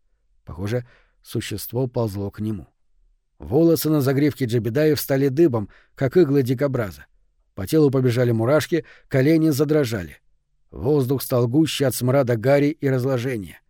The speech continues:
Он осторожно залез в карман, достал спичку, чиркнул о штанину и выставил руку вперёд.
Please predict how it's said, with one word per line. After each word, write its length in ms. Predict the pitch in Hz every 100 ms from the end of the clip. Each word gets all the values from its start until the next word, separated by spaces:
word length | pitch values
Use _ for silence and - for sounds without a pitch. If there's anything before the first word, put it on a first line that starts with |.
| _ _ _ _ _
Он 140 | 160 127
осторожно 580 | - 113 147 113 123
залез 320 | 110 123 127 -
в 80 |
карман, 420 | - 95 113 156 139 - _ _
достал 420 | 127 135 - 139
спичку, 580 | 113 - 147 139 - 170 _ _ -
чиркнул 460 | - 170 143 131 -
о 80 | 117
штанину 520 | - 107 139 175 170 _ _ -
и 100 | 95
выставил 520 | 131 170 - 156 156
руку 300 | 139 135 147
вперёд. 580 | 127 - 131 104 - -